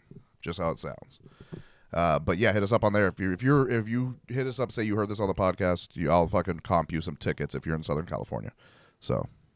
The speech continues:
how about that? Um, I think that's all. Like all I want. Oh yeah, I want to talk about the fucking club and the competition. I mean, again, if you have more questions about shit like that, like, I don't wanna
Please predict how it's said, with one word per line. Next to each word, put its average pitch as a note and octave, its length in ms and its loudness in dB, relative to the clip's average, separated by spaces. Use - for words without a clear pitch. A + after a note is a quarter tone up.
how - 60 -4
about D2+ 160 0
that? - 1300 -8
Um, F#2+ 500 6
I - 40 -2
think A#2+ 100 0
that's A#2+ 160 2
all. A#2 220 4
Like G#2 240 2
all G#2 200 4
I - 20 6
want. G#2+ 180 4
Oh G2 120 4
yeah, A2 120 6
I F#2 40 6
want F#2 160 6
to F2+ 40 0
talk F#2+ 200 0
about F#2 180 0
the F2 300 2
fucking F#2 240 -4
club F#2 300 2
and F2+ 60 0
the F2 60 -2
competition. F2 760 0
I C3 120 4
mean, D3 120 6
again, E3 220 4
if C3+ 100 0
you D#3+ 80 6
have G3 100 6
more F3+ 120 2
questions A2 460 0
about F#2+ 420 2
shit - 220 0
like G#2+ 160 2
that, F#2+ 180 4
like, G#2 100 2
I A2 60 4
don't C3+ 100 4
wanna F#2 220 2